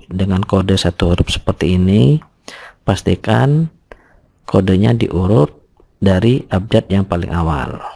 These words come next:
Kemudian selanjutnya untuk yang grup di sini, untuk grup jika kode satu maka perorangan, jika kode dua maka kelompok. Di sini diambil satu karakter terakhir,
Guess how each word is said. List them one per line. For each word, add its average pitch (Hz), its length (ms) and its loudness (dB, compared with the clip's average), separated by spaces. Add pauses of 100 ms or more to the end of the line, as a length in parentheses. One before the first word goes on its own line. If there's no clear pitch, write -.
(120)
Kemudian 90 560 0
selanjutnya 113 880 -2 (640)
untuk 95 480 2
yang 98 240 2
grup 110 320 2
di 113 80 0
sini, 110 340 4 (1900)
untuk 107 320 0
grup 113 400 2 (400)
jika 107 320 2
kode 104 240 -4
satu 135 480 2
maka 113 240 2
perorangan, 101 800 2
jika 107 320 0
kode 98 240 0
dua 104 240 4
maka 104 240 0
kelompok. - 540 -4 (1700)
Di 92 160 4
sini 98 400 6
diambil 101 480 2
satu - 240 -2
karakter 90 400 -2
terakhir, 85 480 0